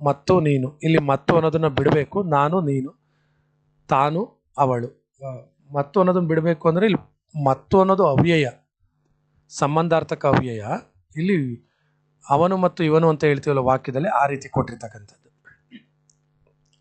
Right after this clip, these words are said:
ಪುರುಷವಾಚಕ ಸರ್ವನಾಮಗಳು, ಆತ್ಮಾರ್ಥಕ ಸರ್ವನಾಮಗಳು, ಪ್ರಶ್ನಾರ್ಥಕ ಸರ್ವನಾಮಗಳು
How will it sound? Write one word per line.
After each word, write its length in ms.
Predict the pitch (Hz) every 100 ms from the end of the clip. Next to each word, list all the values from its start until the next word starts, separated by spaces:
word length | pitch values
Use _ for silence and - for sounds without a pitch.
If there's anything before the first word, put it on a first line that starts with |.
| _ _ _ _ _ _ _ _ _ _ _ _ _ _ _ _ _ _ _ _
ಪುರುಷವಾಚಕ 600 | 160 156 175 156 - 147
ಸರ್ವನಾಮಗಳು, 1040 | 135 135 120 120 117 113 113 151 247 _ _
ಆತ್ಮಾರ್ಥಕ 640 | 135 139 160 147 147 143
ಸರ್ವನಾಮಗಳು, 760 | 143 135 117 127 123 120 117 202
ಪ್ರಶ್ನಾರ್ಥಕ 600 | - 139 - 131 123 -
ಸರ್ವನಾಮಗಳು 880 | 180 143 120 117 110 107 107 -